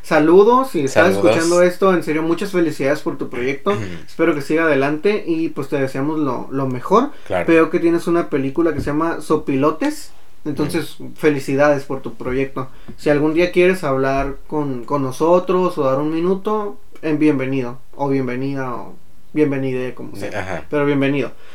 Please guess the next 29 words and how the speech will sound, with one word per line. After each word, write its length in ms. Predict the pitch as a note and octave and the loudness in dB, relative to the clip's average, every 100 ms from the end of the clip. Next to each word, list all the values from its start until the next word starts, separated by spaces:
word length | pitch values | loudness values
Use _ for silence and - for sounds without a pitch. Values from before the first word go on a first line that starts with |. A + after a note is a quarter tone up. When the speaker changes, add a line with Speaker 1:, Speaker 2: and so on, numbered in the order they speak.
| - D3+ | -8 -2
Speaker 1:
Entonces, 200 | F3+ F3 | 0 2
por 100 | E3 | 2
ejemplo, 420 | E3 E3 D#3 - | 2 2 2 2
sé 220 | - F3+ | 4 6
de 260 | G#3 G3 F#3+ | 8 8 6
él 100 | G3 | 4
y 80 | F#3 | 0
sé 160 | D#3+ D#3 | 4 4
de 100 | E3 | 4
otras 300 | E3+ F#3+ F#3 | 2 0 0
personas 520 | F#3+ E3+ D#3+ D#3+ - - - - - | -2 0 -2 -4 -8 -10 -10 -8 -2
que 80 | D3+ | -2
estudian 380 | D3 E3 F3 E3+ | 2 4 4 2
cine. 340 | G3+ D3+ C3 - - - - | 0 0 -4 -10 -10 -10 -4
Speaker 2:
Ajá. 120 | D#3+ | 0
Speaker 1:
Entonces, 400 | E3 F3 D#3+ - | 4 2 2 0
a 80 | E3 | 4
lo 140 | D#3+ | 4
que 80 | D3+ | 4
voy 160 | D3+ E3+ | 2 2
con 160 | G#3 | 2
todo 260 | G3 G3+ G3 | 4 6 6
esto 340 | F#3 F#3 F#3 | 4 4 4
es 280 | F3+ F3+ - - - - | 6 4 0 -10 -10 0
de 320 | D#3+ D3+ C#3+ - | 6 8 6 4
qué 120 | G3+ | 4
padre, 640 | G3+ G#3+ G#3+ F#3+ F3 F#3 - | 6 6 6 4 2 -2 -6
por 140 | D#3 C#3 | -2 -2
ejemplo, 520 | C3+ E3+ D#3 D#3 D3 | 0 0 0 -2 -2